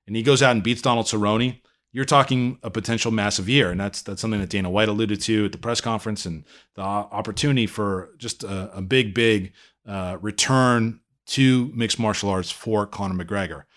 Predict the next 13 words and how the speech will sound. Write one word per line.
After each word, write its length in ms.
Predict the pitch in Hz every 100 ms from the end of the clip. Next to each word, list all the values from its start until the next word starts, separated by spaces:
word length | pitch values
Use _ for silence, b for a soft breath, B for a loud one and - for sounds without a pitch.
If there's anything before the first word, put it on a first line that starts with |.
| b b _
Of 80 | -
course, 220 | - 170
he's 80 | 127
gotta 180 | 127 123
get 160 | 113 95
past 300 | 110 101 -
Donald 240 | 101 92
Cerrone, 400 | 104 95 82 78
right? 260 | 104 120 - _ _ _ _ _ _ _ _ -
I 80 |
think 240 | 135 170 170
he 120 | 139
will. 360 | 113 113 -